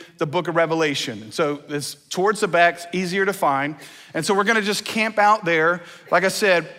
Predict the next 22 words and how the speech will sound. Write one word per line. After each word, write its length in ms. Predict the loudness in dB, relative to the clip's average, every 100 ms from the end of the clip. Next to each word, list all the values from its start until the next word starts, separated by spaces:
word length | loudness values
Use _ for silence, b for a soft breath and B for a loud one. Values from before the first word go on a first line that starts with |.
| -20 -4
from 260 | -2 0
now 360 | 2 4 4 4
until 560 | -2 -2 0 0 0 -4
Labor 440 | -4 -2 0 0
Day 420 | 0 0 0 -2 -4
and 160 | -4 0
hit 280 | 0 0
primarily 580 | 0 2 2 4 2 2
over 200 | 0 0
the 100 | -2
summer 380 | -4 -4 -2 -2
First 380 | 0 0 0 -2
John, 400 | 2 2 2 -2 B B -4
and 140 | -2
then 80 | 0
in 80 | 2
August 400 | 2 2 -2 -4
hit 140 | -6
Second 420 | -2 -2 -2 -6 B B -6
and 180 | -4 -2
Third 320 | 0 0 0
John. 440 | -4 -6 -8 -12